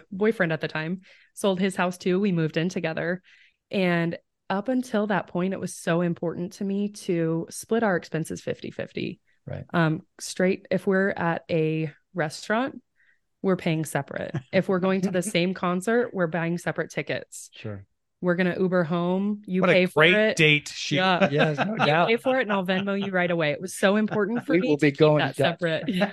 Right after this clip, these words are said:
Speaker 2: <laughs>
Speaker 1: Yeah. So I saw a lot of value in be-, just being able to take care of myself. And at the time I was thirty and I had done that, you know, up until that point. So, um, once we moved in together, we did that for as long as we could.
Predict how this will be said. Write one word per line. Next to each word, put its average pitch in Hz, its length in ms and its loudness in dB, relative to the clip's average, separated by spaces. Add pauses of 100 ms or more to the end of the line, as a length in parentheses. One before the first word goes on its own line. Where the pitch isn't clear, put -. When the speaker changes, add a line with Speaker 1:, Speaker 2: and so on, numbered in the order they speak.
(260)
Speaker 2:
<laughs> - 140 -8
Speaker 1:
Yeah. 262 320 2 (440)
So 226 260 0
I 202 120 2
saw 220 240 4
a - 20 4
lot 226 160 4
of 185 120 0
value 196 380 4
in 175 160 2
be-, 185 120 0
just 190 240 -8
being 202 220 0
able 180 240 0
to 208 100 0
take 196 200 -2
care 196 180 0
of 202 80 -4
myself. 151 720 -2
And 170 400 2
at 185 100 -4
the 208 60 -4
time 208 260 0
I 202 80 0
was 196 160 -2
thirty 202 360 2
and 208 100 0
I 185 60 0
had 180 140 0
done 175 200 0
that, 165 320 0
you 185 120 -2
know, 160 260 -2 (1000)
up - 160 0
until 233 240 2
that 180 120 2
point. 262 320 0 (840)
So, 190 520 2
um, 170 600 -2 (220)
once 208 280 -2
we 240 100 2
moved 185 280 0
in 202 120 0
together, 156 600 0 (500)
we 196 360 -2
did 185 200 0
that 180 340 -4
for 170 160 0
as 160 160 0
long 165 200 0
as 180 120 -2
we 165 120 -4
could. 175 520 -2